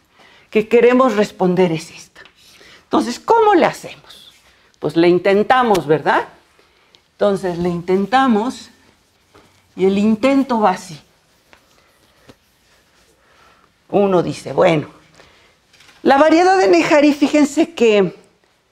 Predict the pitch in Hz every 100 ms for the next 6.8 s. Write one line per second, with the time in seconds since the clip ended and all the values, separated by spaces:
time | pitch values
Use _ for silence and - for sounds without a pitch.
0 | _ _ _ _ - 269 269 277 220 -
1 | 233 233 - 285 302 277 240 - 185 -
2 | 185 190 190 175 151 - 151 165 - 247
3 | 254 247 247 247 _ _ _ _ _ _
4 | 165 180 175 175 170 - 170 165 165 160
5 | 160 - 156 - 185 - 185 254 254 262
6 | 240 196 185 175 - 233 233 302